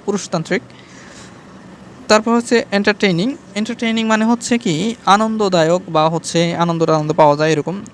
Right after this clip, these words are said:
ইন্টারেস্টিং মানে হচ্ছে আকর্ষণীয়। এরপর স্ম্যাশিং, স্ম্যাশিং মানে অত্যন্ত আকর্ষণীয়, ঠিক আছে? স্ম্যাশিং মানে অত্যন্ত চমৎকার বা অত্যন্ত আকর্ষণীয়। সাকসেসফুল মানে হচ্ছে সফল।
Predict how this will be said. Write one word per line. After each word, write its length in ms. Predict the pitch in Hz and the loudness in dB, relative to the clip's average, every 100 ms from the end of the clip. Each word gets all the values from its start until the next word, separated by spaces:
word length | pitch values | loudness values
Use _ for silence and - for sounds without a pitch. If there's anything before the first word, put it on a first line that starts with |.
| - | -8
ইন্টারেস্টিং 500 | 190 196 185 - 240 330 | -2 0 0 -2 -6 -4
মানে 200 | 185 156 | -2 -2
হচ্ছে 400 | 160 - 165 175 | -4 -2 -4 0
আকর্ষণীয়। 640 | 170 190 196 - 156 170 359 - - - - - - - - - - - | 0 0 0 0 2 2 2 -2 -20 -20 -20 -20 -20 -20 -20 -20 -10 0
এরপর 460 | 190 185 196 196 - - | 0 4 4 4 2 -6
স্ম্যাশিং, 720 | - 202 208 240 - 139 147 | -6 0 2 2 -2 -6 -6
স্ম্যাশিং 420 | 175 220 226 - 233 | -6 -4 -4 -2 -2
মানে 180 | 233 226 | 0 0
অত্যন্ত 460 | 196 - 277 285 | 2 2 2 4
আকর্ষণীয়, 600 | 247 208 175 175 143 135 143 - - | 4 4 0 -4 -6 -8 -10 -14 -8
ঠিক 100 | 247 | -4
আছে? 220 | 233 160 | -4 -4
স্ম্যাশিং 360 | - 170 - 208 | -4 -4 -4 -2
মানে 160 | 240 | 0
অত্যন্ত 480 | 269 165 - 247 247 | 0 -2 0 -2 -2
চমৎকার 500 | - 220 262 - 151 | 0 0 0 0 2
বা 100 | 151 | 2
অত্যন্ত 320 | 156 170 160 | 0 -2 2
আকর্ষণীয়। 540 | 151 - - 139 151 247 - - - - - | 2 0 -4 -4 -2 -4 -8 -20 -20 -20 -14
সাকসেসফুল 640 | - 226 - 247 - 247 247 | -2 0 2 2 4 4 4
মানে 160 | 214 | 2
হচ্ছে 200 | 196 208 | 0 -2
সফল। 480 | 202 - 175 202 285 | 0 0 2 0 -4